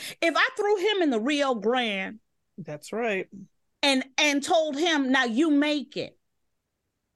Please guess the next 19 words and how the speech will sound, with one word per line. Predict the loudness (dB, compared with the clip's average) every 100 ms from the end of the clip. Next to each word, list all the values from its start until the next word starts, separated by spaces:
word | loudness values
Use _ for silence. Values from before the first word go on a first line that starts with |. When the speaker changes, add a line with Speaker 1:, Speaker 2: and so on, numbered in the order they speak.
| _ _
Speaker 1:
You | 2 4 4
make | 4 2 0 -6
it." | -10 -12 _ _ _
Speaker 2:
Yeah. | -6 -6 -8 _ _ _ _ _ _ _ _ _ _ _ -6
This | -4 -2
is, | 0
Speaker 1:
I, | 2 2
Speaker 2:
it's, | -2 -10
Speaker 1:
I, | -10 -6
Speaker 2:
it's | -4 -2
Speaker 1:
it | 0
Speaker 2:
crazy, | 0 0 0
Frances. | 0 -2 -2
You're | 0
not | 2 2
allowed | 0 -2 -2
to |
do | -2 -2
this. | -2 -4